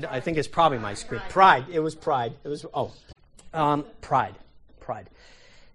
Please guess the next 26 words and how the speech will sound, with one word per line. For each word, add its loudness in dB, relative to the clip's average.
Pride 2
hits -4
us -6
at -10
different -4
levels -4
when -8
it -14
comes -10
to -12
theology. -10
One, 0
it -8
hits -8
me -6
on -6
the -4
level -4
is -6
I -6
don't -8
like -6
bumping -6
into -8
the -8
limits -10